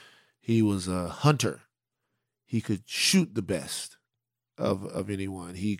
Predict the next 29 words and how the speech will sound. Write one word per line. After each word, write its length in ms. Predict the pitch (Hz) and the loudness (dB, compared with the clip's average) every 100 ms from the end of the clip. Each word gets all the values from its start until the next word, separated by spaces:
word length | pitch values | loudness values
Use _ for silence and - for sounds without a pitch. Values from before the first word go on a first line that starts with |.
| - | -6
he 200 | 101 101 | -8 -6
was 180 | 101 98 | -8 -10
a 60 | |
horseman. 600 | 90 147 139 - 95 78 _ _ _ _ | 0 6 6 6 -4 -14 _ _ _ _
He 160 | 92 92 | -8 -4
could 120 | 95 | -2
rope. 380 | 92 135 - - _ _ _ _ _ _ _ _ _ _ | 6 6 6 -2 _ _ _ _ _ _ _ _ _ _
He 120 | 104 101 | -8 -4
owned 160 | 107 104 | -2 -2
a 40 | |
construction 440 | 104 - 139 127 | -4 2 2 2
company. 280 | - 87 82 | -4 -8 -6
He 140 | 107 110 | -4 -4
could 160 | 107 | -4
fix 340 | - 196 - - | 2 4 4 0
things 540 | 101 78 - - - _ _ _ _ _ _ _ _ _ _ _ | -2 -6 -12 -16 -16 _ _ _ _ _ _ _ _ _ _ _
just 300 | - - 120 | -2 2 4
like 160 | 107 104 | 2 -2
a 60 | 85 | -8
dude, 540 | 87 120 131 80 78 _ | 0 4 6 4 -4 _
right? 280 | 78 98 110 _ _ _ _ | -4 -2 -4 _ _ _ _
And 400 | 104 95 90 87 | -4 0 0 -2
he 160 | 90 110 | -2 2
knew 180 | 143 151 | 4 4
it. 160 | - - _ _ _ _ _ _ _ _ _ _ _ | 0 -10 _ _ _ _ _ _ _ _ _ _ _
He 160 | 95 107 | -6 -2
knew 220 | 120 139 | 0 -2
it. 80 | - _ _ _ _ _ | -6 _ _ _ _ _
So 580 | - - 110 101 92 87 | -6 4 6 6 2 -2